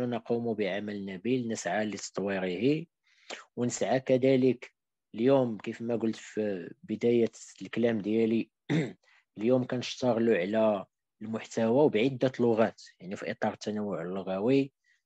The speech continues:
حتى بالدارجة اليوم فرض راسها في ويكيبيديا، ونسعى لاستغلالها، لأن ربما يجي واحد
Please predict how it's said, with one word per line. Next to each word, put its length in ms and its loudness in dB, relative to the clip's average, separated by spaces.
حتى 240 -6
بالدارجة 640 0
اليوم 440 -2
فرض 320 0
راسها 460 -2
في 420 -10
ويكيبيديا، 920 -2
ونسعى 760 2
لاستغلالها، 1700 0
لأن 420 -4
ربما 480 0
يجي 180 2
واحد 280 0